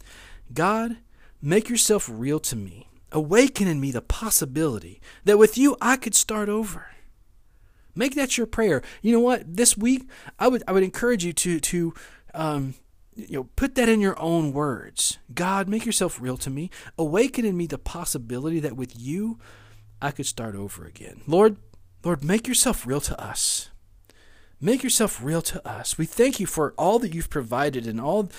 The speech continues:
all that you are. We thank you, Lord, that you see us as your, as your children, sons and daughters of God. But Lord, sometimes we need to,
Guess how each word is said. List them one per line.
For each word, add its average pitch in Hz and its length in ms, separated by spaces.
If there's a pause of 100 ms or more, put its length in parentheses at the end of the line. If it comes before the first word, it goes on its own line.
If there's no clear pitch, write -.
(140)
all 190 160
that 196 220
you 151 180
are. 123 380 (260)
We 165 80
thank 226 240
you, 208 80
Lord, 180 160
that 147 160
you 185 140
see 214 280
us 180 160
as 151 240
your, 151 360
as 139 160
your 139 80
children, 147 640
sons 165 360
and 139 140
daughters 139 380
of 117 160
God. 127 340 (1200)
But 135 100
Lord, 165 160
sometimes 180 880
we 147 100
need 170 180
to, 143 240